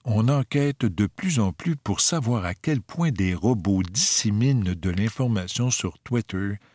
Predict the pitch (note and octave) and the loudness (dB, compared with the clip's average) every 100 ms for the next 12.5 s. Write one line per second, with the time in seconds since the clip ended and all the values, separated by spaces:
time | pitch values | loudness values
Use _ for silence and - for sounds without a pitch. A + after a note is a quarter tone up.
0 | _ - G2+ - - C3 D#2 F#2 G2 - | _ -4 -4 -2 0 0 0 -2 -4 -4
1 | - A#2 - D#3 - E2+ F2+ - _ _ | -4 -4 -2 -4 -4 -6 -6 -10 _ _
2 | _ _ _ F2+ G#2+ - D3+ - - - | _ _ _ -2 -2 0 -4 -6 -6 -4
3 | F2+ G2 A#2 C#3 A#2 - F#2 A2 C3 F2+ | -2 0 2 0 -2 -4 0 2 0 -2
4 | F2+ - G#2+ A#2+ - _ _ - _ G2 | -6 -2 -2 -2 -6 _ _ -20 _ 0
5 | C#3+ D#3+ A#2 - C#3 C#3 A#2 D#2+ - - | 0 2 0 -2 0 0 0 -6 -6 -2
6 | C3+ - _ F#2 - G2 F#2 F2+ - C3+ | -2 -4 _ -8 -6 -4 -2 -4 -4 -2
7 | B2+ B2+ C#3+ C#3 G2+ F2 - C#3 A#2+ - | 0 0 0 0 0 -2 0 -2 0 -2
8 | F2+ G#2 G#2+ C3 A2 F#2 - - G2 F#2 | 0 0 0 0 0 0 -2 -2 -4 -6
9 | - _ _ _ _ _ _ _ _ _ | -16 _ _ _ _ _ _ _ _ _
10 | _ _ _ _ - - G#2+ G#2+ C#3+ D3+ | _ _ _ _ -2 2 2 2 2 0
11 | - G#2+ A2+ B2 - B2+ A#2 A#2+ D#3 D3+ | -2 2 2 2 0 0 2 2 4 2
12 | G#2+ F#2+ F2+ F2+ | 2 2 0 -2